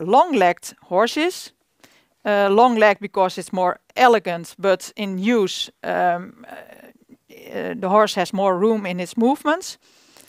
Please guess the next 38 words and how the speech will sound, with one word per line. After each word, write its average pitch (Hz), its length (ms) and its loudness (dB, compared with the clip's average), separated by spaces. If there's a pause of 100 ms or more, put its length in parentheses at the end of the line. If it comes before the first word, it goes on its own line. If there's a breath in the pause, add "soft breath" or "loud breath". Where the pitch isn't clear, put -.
(380 soft breath)
Uh, 226 320 4
what 233 300 0
we 254 80 -2
do 240 400 -2
is 208 160 -2
we 240 80 -4
compare 240 480 2
the 208 80 2
length 208 360 2
from 196 240 -6
the 185 80 -6
withers 202 360 -2
to 185 120 -4
the 170 160 -6
elbow. 240 500 2
This 175 280 -12
is 165 80 -20
the - 160 -10
elbow. 208 480 -4 (720)
This 190 240 -2
length 226 540 2
compared 208 560 2
to 190 140 -4
the 190 80 -2
length 190 320 -2
of 170 160 -6
the 196 60 -18
foreleg 226 1000 0 (420)
from 196 200 -8
the 190 120 -6
elbow 175 340 0
to 180 140 -12
the 165 80 -10
ground. 220 540 -2 (580)
And 185 140 -8
if 180 100 -6
this 226 320 0
leg 190 220 4